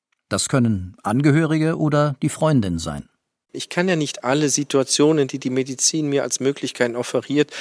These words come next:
Speaker 2: als gesunder Mensch vorwegnehmen. Es wird immer etwas passieren, was ich nicht geregelt habe, und schon bin ich eigentlich in der Entscheidungsmaschinerie von Experten und der Medizin, ne?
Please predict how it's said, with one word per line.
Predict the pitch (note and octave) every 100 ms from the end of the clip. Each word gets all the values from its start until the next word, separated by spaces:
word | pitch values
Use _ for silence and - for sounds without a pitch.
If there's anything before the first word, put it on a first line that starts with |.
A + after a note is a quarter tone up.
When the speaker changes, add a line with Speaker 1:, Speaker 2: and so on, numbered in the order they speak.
| - -
Speaker 2:
als | C#3 C3+ -
gesunder | B2 D3+ F#3 C#3
Mensch | A#2+ A#2+ D3 - - -
vorwegnehmen. | - D3+ G3 G3 - G#2+ D#2 C#2 G#2+
Es | -
wird | D#3+
immer | A#3+ G3+ E3+
etwas | D#3+ D#3+ -
passieren, | - - D#3 C#3+
was | -
ich | C#3
nicht | D3 -
geregelt | B2 C3+ E3+ D3+
habe, | D3+ D#3 D3 - - -
und | - C3
schon | - D#3+ F3+ F3
bin | E3 D#3+
ich | D3 -
eigentlich | A#2+ D3 C#3
in | C3
der | B2+
Entscheidungsmaschinerie | A#2+ - C#3 D3+ C#3 C3 C3 - C#3 A#2+ C#3
von | - C3+
Experten | B2 - - A#2+ C3
und | A#2 B2
der |
Medizin, | A#2+ B2 A#2+ - F#2+ B1+ C2 D2
ne? | A2